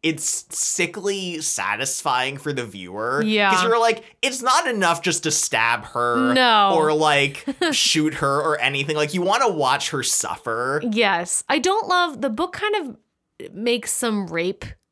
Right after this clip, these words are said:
Speaker 2: connotations here.
Speaker 1: Yeah.
Speaker 2: And I'm like, "Stephen King, come on. Just,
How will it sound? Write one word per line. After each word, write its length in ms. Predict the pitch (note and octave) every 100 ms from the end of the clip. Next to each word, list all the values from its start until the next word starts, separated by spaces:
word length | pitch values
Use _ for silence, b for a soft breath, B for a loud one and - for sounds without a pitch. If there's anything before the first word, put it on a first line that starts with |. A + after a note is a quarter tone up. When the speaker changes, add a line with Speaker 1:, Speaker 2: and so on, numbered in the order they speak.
| _
Speaker 2:
connotations 880 | - A#3+ B3 - B3+ B3 C4 C4 -
here. 480 | C#4 C4+ C4 C4 C4
Speaker 1:
Yeah. 560 | C#3 E3 F3+ F#3 F#3 F#3
Speaker 2:
And 80 |
I'm 100 | D#4+
like, 140 | D4 -
"Stephen 320 | - B3+ G#3
King, 240 | E3 C#3
come 180 | - A3+
on. 320 | G3+ - F#3+ -
Just, 300 | B3 G#3+ -